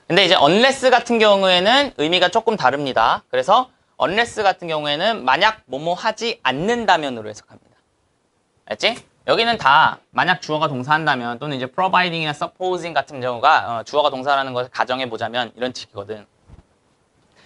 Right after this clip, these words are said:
in case도 주어가 동사하는 상황에서 뭐 이런 식이니까 어쨌든 다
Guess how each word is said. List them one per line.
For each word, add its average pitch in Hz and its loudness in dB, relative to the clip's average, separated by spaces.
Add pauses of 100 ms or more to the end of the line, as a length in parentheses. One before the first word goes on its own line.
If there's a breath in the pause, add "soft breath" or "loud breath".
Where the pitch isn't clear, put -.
(280 soft breath)
in 196 2
case도 226 2 (200)
주어가 185 6
동사하는 151 2
상황에서 147 -4 (120)
뭐 - -8
이런 156 2
식이니까 151 0
어쨌든 131 -2
다 - 2